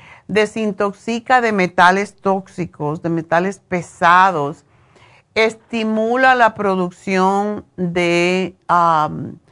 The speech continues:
hormonas para ayudar con los problemas menstruales en las mujeres, ayuda a deshacer los coágulos, contribuye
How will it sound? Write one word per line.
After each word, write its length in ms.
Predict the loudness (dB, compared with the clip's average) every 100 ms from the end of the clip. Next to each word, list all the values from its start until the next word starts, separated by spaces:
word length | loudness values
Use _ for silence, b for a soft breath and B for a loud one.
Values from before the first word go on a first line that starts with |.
| b b b b
hormonas 920 | 0 0 2 0 0 2 2 2 2 0
para 580 | 0 4 6 4 2
ayudar 640 | -2 -4 -2 2 4 4 0
con 140 | -2
los 140 | -4 -4
problemas 560 | -4 -2 0 0 -2
menstruales 920 | -2 -4 -6 -6 0 4 2 0 -6
en 100 | -6
las 200 | -6 -6
mujeres, 800 | -8 -8 -2 0 0 -2 -6 -10 _ B B B B _
ayuda 460 | 2 2 2 2 2
a 40 |
deshacer 480 | 2 0 -4 0 0
los 160 | 0 -2
coágulos, 760 | 2 4 4 0 -2 -4 -6
contribuye 1000 | -6 -6 -6 -6 -4 -4 -4 -2 -4 -4